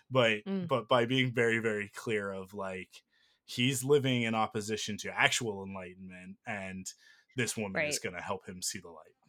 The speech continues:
Speaker 1: right? It's, uh,
Speaker 2: Yeah. That juxtaposition that's presented very early is, like, so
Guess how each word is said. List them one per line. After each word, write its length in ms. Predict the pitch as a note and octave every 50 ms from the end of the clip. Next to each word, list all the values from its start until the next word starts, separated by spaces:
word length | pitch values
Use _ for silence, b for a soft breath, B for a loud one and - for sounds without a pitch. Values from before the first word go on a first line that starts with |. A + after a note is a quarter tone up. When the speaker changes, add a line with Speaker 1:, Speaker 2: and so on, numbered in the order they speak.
| _ _ _
Speaker 1:
right? 280 | C3+ A2+ F#2 G2+ G#2+ - _ _
It's, 280 | B2+ G#2+ G2 - - -
uh, 140 | G2 F#2 -
Speaker 2:
Yeah. 600 | A3+ A#3+ B3 C4 A#3+ G#3+ F#3+ F3 E3 D#3 E3 F3+ _ _ _ _ _ _
That 180 | B3 A#3+ C4 -
juxtaposition 640 | C4 A#3+ A#3+ - - B3 G3+ F3+ G3 G#3+ - A#3+ G3
that's 220 | E3 D#3 D#3+ - -
presented 520 | - G3 F#3+ E3 F3 E3 E3+ G3 F3 D3+
very 280 | D3+ E3 E3 E3+ F3+ D#3+
early 320 | B2+ D3+ E3 D#3+ D3+ C#3+
is, 180 | C3+ C#3 D#3 -
like, 160 | D#3 D3+ - -
so 680 | - - - - G3 F3 F3 F3+ F#3 G3 F#3+ F#3+ F#3+